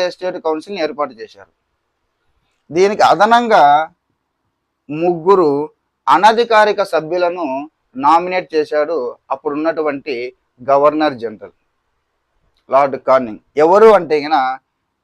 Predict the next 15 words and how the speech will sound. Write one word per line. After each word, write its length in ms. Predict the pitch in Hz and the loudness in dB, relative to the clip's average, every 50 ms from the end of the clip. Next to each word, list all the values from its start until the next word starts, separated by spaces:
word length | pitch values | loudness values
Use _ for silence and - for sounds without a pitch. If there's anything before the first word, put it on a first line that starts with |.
| - 135 151 | -2 -2 0
ఎన్డీఏ. 580 | 156 170 175 165 160 165 165 151 139 147 151 135 120 - - _ _ _ _ _ _ _ _ _ - | 0 0 -2 -2 0 0 0 0 0 0 0 -2 -2 -6 -12 _ _ _ _ _ _ _ _ _ -2
కోడ్ 180 | 151 156 160 160 | 0 0 2 2
ఏంటి? 220 | 156 151 135 196 233 277 277 _ _ _ _ _ _ _ _ _ _ 135 143 | 0 -2 -2 -4 -4 -6 -8 _ _ _ _ _ _ _ _ _ _ -4 -2
ఎన్డీఏ. 600 | 156 170 170 165 151 160 156 147 139 143 147 139 120 - _ _ _ _ _ _ _ | -2 -2 -2 -4 -4 -4 -2 -2 -2 -2 -4 -4 -6 -10 _ _ _ _ _ _ _
ఇప్పుడు 180 | - 143 151 151 160 | -10 -10 -6 -6 -6
మనకు 240 | 160 160 135 151 156 147 147 147 143 | -6 -4 -4 -4 -2 -2 -2 -2 -4
ఇండియాలో 280 | 143 151 165 170 175 175 175 | -4 0 2 2 2 2 -2
ఉండేది 180 | 175 175 160 151 | -4 -4 -4 -6
ఎన్డీఏ 240 | 151 156 165 170 170 165 - | -6 -6 -4 -4 -4 -4 -4
ప్రభుత్వమే 420 | 160 156 147 151 - 156 151 147 131 113 | -6 -8 -10 -8 -10 -10 -8 -8 -12 -14
కదా, 120 | 107 107 104 _ _ _ _ - 143 | -18 _ _ _ _ _ _ -8 -6
ఎన్డీఏ. 400 | 147 151 143 139 135 131 120 104 - _ _ _ _ _ _ _ _ 131 143 170 | -6 -6 -6 -6 -6 -8 -8 -10 -12 _ _ _ _ _ _ _ _ 0 0 2
ఎన్ 140 | 202 233 240 226 | 2 2 2 0
అంటే 240 | 214 180 147 185 151 135 131 135 143 151 _ _ _ _ _ _ _ _ 123 127 139 | 0 0 -2 -2 -2 0 -2 -2 -4 -8 _ _ _ _ _ _ _ _ -6 -2 0
నరేంద్ర 400 | 147 165 185 196 196 185 196 | 0 2 0 -2 -2 -4 -6